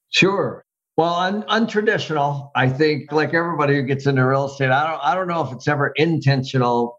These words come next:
but quite simply, I didn't grow up with a lot. And my parents, uh, were amazing, but we couldn't afford college for me, for sure. And so I had a wrestling scholarship, thankfully, and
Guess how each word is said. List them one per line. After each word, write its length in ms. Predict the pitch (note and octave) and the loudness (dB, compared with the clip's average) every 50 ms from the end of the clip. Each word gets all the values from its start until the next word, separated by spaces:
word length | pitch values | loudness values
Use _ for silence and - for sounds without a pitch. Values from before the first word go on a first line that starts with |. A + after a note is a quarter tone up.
| _ | _
but 280 | B2 C3 C3 A#2 - - _ _ _ _ | -2 0 0 0 -2 -8 _ _ _ _
quite 240 | _ - F3 F3 - | _ -2 -2 -2 -2
simply, 600 | - - F#3 F#3+ F3+ F3 D3+ C#3 C3+ C3 C3 C3 C3 | -4 -4 -4 -4 0 0 2 2 2 2 0 0 0
I 100 | D#3 D#3+ | 0 0
didn't 200 | E3+ E3 D#3+ C#3 | 0 0 0 2
grow 180 | D3+ D#3 D#3+ | 2 2 2
up 140 | D#3+ D#3+ D#3 | 0 -2 -6
with 80 | C#3+ B2 | -4 -2
a 60 | C#3 | 0
lot. 420 | C3+ C3+ C3+ C3+ C3+ C#3 C#3 - - _ _ _ | 0 2 2 2 0 0 -2 -6 -12 _ _ _
And 480 | D3+ C#3 C#3 C3+ C3+ C3 C3 C3 C3 C3 - | 0 0 2 2 4 4 4 2 2 0 0
my 160 | C3+ C3+ C3 | 0 2 2
parents, 520 | C3 C3+ C#3+ D3 C#3+ D3 D3 C#3+ - - | 2 2 2 2 2 0 -2 -4 -2 0
uh, 260 | C#3+ C#3 C3+ B2 A#2+ B2+ - _ | 0 2 2 0 -2 -6 -8 _
were 420 | - C3+ C3 B2+ B2 A#2+ B2 A2+ - - - - - | 0 2 2 2 2 0 -6 -10 -10 -10 -12 -8 0
amazing, 640 | C3 B2 B2 C3+ C3+ C#3+ C3+ B2 D3+ D#3 D3+ D#3 C#3 C3 | 2 2 4 4 4 2 2 2 0 0 0 -2 -2 0
but 260 | C3+ C#3 C3+ - - - | 0 0 0 -2 -4 -4
we 100 | C3+ B2+ | -4 0
couldn't 240 | C3 - D#3 C#3+ C3+ | 2 2 2 2 0
afford 400 | B2+ C3 C#3+ C#3 C3 A#2+ - - | -4 -4 -2 0 0 0 -2 -2
college 420 | - D3 C#3+ C#3+ C#3+ C3 A#2+ A2+ - | -2 0 0 0 0 -2 -4 -8 -10
for 120 | - A#2+ | -8 -6
me, 180 | A#2 A#2 A#2 G#2+ | -4 -4 -4 -4
for 160 | - - G#2 | -6 -8 -8
sure. 540 | - - - C3 C3 B2+ B2 A#2 A#2 A2 - | -6 -2 0 2 2 2 2 0 -2 -2 -2
And 200 | B2+ B2+ A#2+ A2+ | -2 -2 -2 0
so 100 | - C3+ | 0 0
I 80 | D3 D3+ | 0 0
had 180 | D#3 D#3 D3 | 0 -2 -4
a 160 | C3+ A#2 A2 | -6 -6 -6
wrestling 440 | A2 B2+ D#3 F3 E3+ - - C#3+ C3 | -4 -2 -2 -2 -2 -2 -2 -2 -2
scholarship, 680 | C3 - - B2 A#2+ A#2 A#2 A2 - - A#2+ A#2 - _ _ | -2 -2 0 0 0 0 0 -4 -6 -6 -8 -8 -8 _ _
thankfully, 520 | _ A#2 A2+ G#2+ - - B2 C3 C#3+ C#3+ B2+ | _ -2 -2 0 0 0 2 2 2 2 0
and 140 | A2+ G#2+ | 0 -2